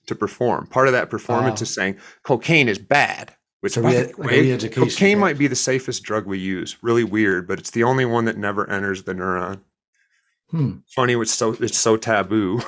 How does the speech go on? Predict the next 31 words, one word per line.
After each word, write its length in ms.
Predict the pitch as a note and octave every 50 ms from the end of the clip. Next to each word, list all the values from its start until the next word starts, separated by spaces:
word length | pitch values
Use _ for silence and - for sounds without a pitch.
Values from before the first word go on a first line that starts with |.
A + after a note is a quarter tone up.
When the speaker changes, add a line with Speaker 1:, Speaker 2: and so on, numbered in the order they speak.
| -
Speaker 1:
<laughs> 200 | - E3+ E3 - - - - - - _
Speaker 2:
It 120 | - D3 D3+
is 180 | F#3+ D#3+ -
funny. 200 | - C#3 C3 C#3
Well, 180 | C#3+ C#3+ D#3 D#3
and 120 | E3+ D3 D3+
I've, 300 | - C#3 D3+ E3 E3+ D3+ - _ -
I've, 220 | C3+ D3+ D3+ D3 D3+ -
when 160 | E3 D3 C3
I 80 | C#3
was 180 | C#3+ B2 G2 G#2+
young, 200 | B2+ B2 A#2+ A#2+
I 60 | A2+
remember 360 | A2 A2 A2+ G#2+ G#2+ G#2+ G#2
doing 240 | A2+ A2 G#2 G#2 F#2+
cocaine 340 | - A2 F#2+ - G#2 G2+ F#2+
with 100 | F#2 -
someone 280 | - G2+ G2 F#2+ F#2+ F#2
that 120 | F#2+ F2+
was 160 | G2+ F#2+ -
their 140 | G#2 G2 F#2
first 300 | - - G#2 G2 F2+ -
time 180 | - G2 F#2+ E2+
doing 240 | F#2 F#2 G2 F#2 F2+
it, 120 | F2+ - -
and 100 | G2+ F2
how 180 | G#2 G#2 G2+ G2
shocked 760 | - - - - - - - - - - C3 B2+ D3 - -
they 100 | A#2+ A2+
were 300 | G#2+ G#2+ G#2 G#2 G#2 G2+
at 280 | - G#2 G#2+ G#2 -